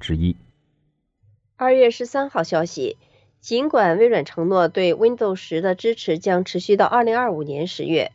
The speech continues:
Speaker 2: 但是微软对 Windows十用户发出终结服务警示，对某些版本的技术支持将于二零二二年五月结束。在最新发布的支持文件中，微软称 Windows十二零二零年十月更新版本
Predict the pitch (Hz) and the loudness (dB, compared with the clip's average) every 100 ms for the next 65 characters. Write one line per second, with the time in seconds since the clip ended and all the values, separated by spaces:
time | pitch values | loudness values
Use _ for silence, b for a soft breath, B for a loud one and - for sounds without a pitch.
0 | b b b _ 277 269 240 269 262 202 | b b b _ 0 2 2 2 4 2
1 | 160 180 214 240 233 220 - 202 196 196 | 2 0 2 4 4 0 -2 -2 0 -2
2 | 185 208 202 220 196 196 233 226 185 185 | -2 -2 -2 2 2 2 0 2 0 0
3 | 160 175 190 151 123 127 180 - _ _ | 0 4 4 0 -4 -4 -4 -4 _ _
4 | _ _ _ - 277 220 170 269 233 208 | _ _ _ -4 2 2 2 2 0 0
5 | 226 170 175 175 226 196 - 220 220 - | 0 0 -2 -2 -4 -4 -4 -4 -4 -2
6 | 165 190 196 180 175 226 208 214 240 220 | 0 2 2 2 2 0 0 -2 -2 -2
7 | 175 151 170 143 104 160 151 139 127 - | -2 -2 -4 -6 -6 -2 -2 -4 -8 -2
8 | 180 - _ _ _ _ _ 240 226 262 | -2 -2 _ _ _ _ _ 2 2 0
9 | 240 269 262 269 254 214 190 226 - 196 | 0 -2 0 0 2 2 2 0 0 2
10 | 175 180 196 170 185 180 - _ _ _ | 2 4 2 4 4 2 -2 _ _ _
11 | 254 262 208 170 214 214 220 254 254 226 | 2 4 4 2 0 0 -2 -2 -2 -4
12 | 202 - - 151 175 - _ 233 214 202 | -6 -14 -6 -4 -4 -6 _ -2 0 0
13 | 233 202 190 185 180 190 - 190 185 220 | 0 -2 -4 -4 -4 -6 -6 -6 -2 -4
14 | 226 233 165 147 156 104 | -4 -6 -6 -4 -4 -4